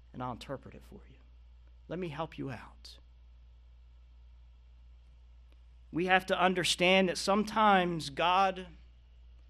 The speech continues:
will send us to places we may not want to go.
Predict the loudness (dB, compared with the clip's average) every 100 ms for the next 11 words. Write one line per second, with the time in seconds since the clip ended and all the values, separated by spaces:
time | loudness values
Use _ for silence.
0 | -20 -20 -20 -16 -10 -8 -4 -2 -2 -4
1 | -6 -8 -12 -4 0 0 -2 -6 -6 -8
2 | -10 -8 -6 -4 -2 0 0 -2 -6 -6
3 | -8 -12